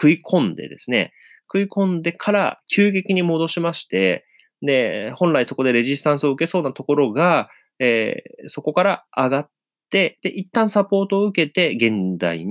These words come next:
現状にいるということになります。で、見方はやっぱさっきと一緒で、ここからぐっとまた下がり込んで、レジスタンスにまたなってしまうのか、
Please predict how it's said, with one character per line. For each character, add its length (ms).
現 380
状 220
に 180
い 80
る 80
と 180
い 80
う 80
こ 120
と 100
に 40
な 80
り 60
ま 140
す。 100
で、 180
見 120
方 220
は 280
や 40
っ 60
ぱ 80
さ 80
っ 40
き 80
と 120
一 60
緒 200
で、 400
こ 120
こ 60
か 80
ら 80
ぐ 100
っ 20
と 120
ま 120
た 360
下 160
が 120
り 100
込 300
ん 40
で、 400
レ 120
ジ 120
ス 40
タ 120
ン 60
ス 140
に 100
ま 140
た 100
な 80
っ 80
て 100
し 140
ま 120
う 40
の 120
か、 340